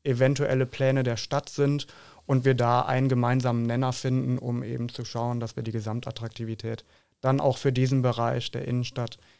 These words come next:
eben auch als Einfallstor noch besser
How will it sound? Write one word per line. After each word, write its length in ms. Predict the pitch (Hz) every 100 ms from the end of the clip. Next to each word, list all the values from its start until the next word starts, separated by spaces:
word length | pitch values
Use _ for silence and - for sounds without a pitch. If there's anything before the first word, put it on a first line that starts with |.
| - -
eben 380 | - 143 143 135
auch 280 | 139 131 135
als 340 | - 127 - -
Einfallstor 960 | 127 127 123 120 - - 120 120 127 _ _ _ _ _
noch 380 | 120 123 - - _
besser 500 | 123 120 123 117 113